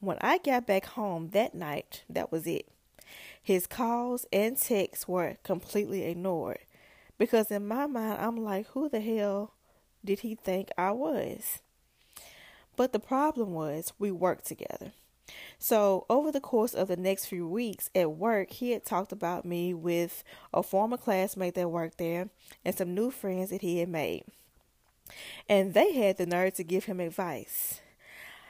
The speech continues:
So I think he took that as a sign to become more persistent, and he did. And remember, I told you I had a problem saying no. So I started to feel bad for him.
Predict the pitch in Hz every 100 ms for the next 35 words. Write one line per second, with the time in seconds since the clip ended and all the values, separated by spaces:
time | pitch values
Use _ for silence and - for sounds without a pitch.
0 | - - 220 208 330 - 226 208 - -
1 | 277 359 311 - 208 - 202 202 - 185
2 | 175 - 190 190 - 170 165 233 185 180
3 | 180 - 170 - - 320 - - - -
4 | - - - - - 196 190 190 185 185
5 | 180 - - - 202 180 156 110 - -
6 | _ - - - 175 170 170 233 247 156
7 | 180 - 233 233 185 202 185 175 196 202
8 | 180 190 - 175 165 170 175 - 208 -
9 | - - - - 247 320 330 240 208 -
10 | 185 190 208 190 180 170 175 - 170 170
11 | 185 220